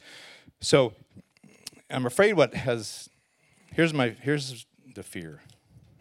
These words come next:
Or, I don't know if it's a, I'll say it 'cause this is the way I wrote it down.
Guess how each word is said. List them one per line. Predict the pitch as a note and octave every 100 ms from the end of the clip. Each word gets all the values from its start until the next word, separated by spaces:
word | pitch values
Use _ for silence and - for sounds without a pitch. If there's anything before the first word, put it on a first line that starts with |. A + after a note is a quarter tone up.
| - - - _ -
Or, | F2 E2+ E2 - C#2+
I |
don't | F2+
know | E2+
if |
it's | E2 -
a, | - _ _ _ - - - _ _ _ _ _ _ _ _ _
I'll | F#2+
say | F#2 A#2
it | E2+
'cause | F2+
this | G#2+
is | G#2+
the | G2
way | F#2+
I |
wrote | F#2 F2
it |
down. | D#2+ C#2 C#2+